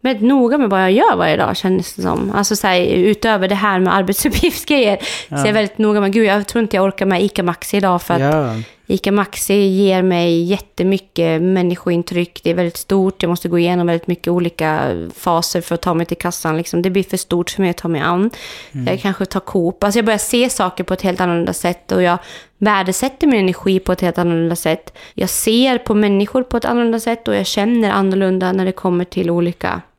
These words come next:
Speaker 1: möten. Och, ja, men, ja, men väldigt så att jag hittat m-, ner i mig själv
Speaker 2: Mm.
Speaker 1: och vet vad jag behöver. Jag tror bara att i det så blir man lite ensam också.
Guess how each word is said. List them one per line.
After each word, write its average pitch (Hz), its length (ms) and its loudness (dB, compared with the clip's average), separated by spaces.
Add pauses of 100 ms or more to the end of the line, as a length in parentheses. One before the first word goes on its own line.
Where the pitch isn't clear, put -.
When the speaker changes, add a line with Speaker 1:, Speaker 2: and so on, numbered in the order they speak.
(100)
Speaker 1:
möten. 180 760 0
Och, 160 140 0 (180)
ja, 269 140 -2
men, 311 120 4
ja, 311 200 4
men 294 120 2
väldigt 285 280 0
så 247 60 0
att 226 140 -2
jag 220 60 0
hittat 208 420 -6
m-, 196 240 0
ner 202 280 4
i 185 80 4
mig 185 180 2
själv 190 420 -2 (300)
Speaker 2:
Mm. 123 380 -2
Speaker 1:
och 202 120 0
vet 190 220 0
vad 196 80 0
jag 180 60 0
behöver. 208 420 2 (400)
Jag 220 200 -2
tror 277 260 4
bara 240 240 2
att - 220 -6 (280)
i 208 180 0
det 294 260 4
så 247 160 -2
blir 202 260 2
man 240 140 4
lite - 220 0
ensam 190 600 -2 (420)
också. 226 480 -2